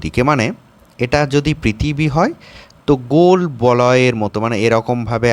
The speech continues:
একটা হয়তো নিম্নচাপ অঞ্চল রয়েছে বা কোথাও হয়তো এরকমভাবে গোল করে উচ্চচাপ অঞ্চল রয়েছে,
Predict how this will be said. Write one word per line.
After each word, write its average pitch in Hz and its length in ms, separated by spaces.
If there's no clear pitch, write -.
একটা 107 240
হয়তো 117 240
নিম্নচাপ 104 580
অঞ্চল 110 360
রয়েছে 110 300
বা 113 120
কোথাও 113 340
হয়তো 113 200
এরকমভাবে 110 520
গোল 127 280
করে 120 180
উচ্চচাপ 107 580
অঞ্চল 107 400
রয়েছে, 113 200